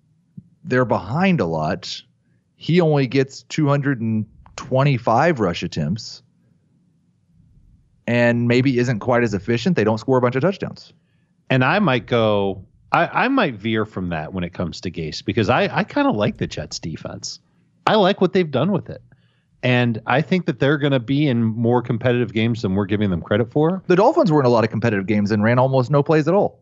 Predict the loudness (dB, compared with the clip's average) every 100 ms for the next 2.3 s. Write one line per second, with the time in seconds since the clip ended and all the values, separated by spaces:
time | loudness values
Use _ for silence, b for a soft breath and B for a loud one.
0 | _ _ _ _ _ _ _ _ 0 2
1 | 0 -2 -6 -8 -16 -10 -4 -4 -4 -10
2 | -10 -12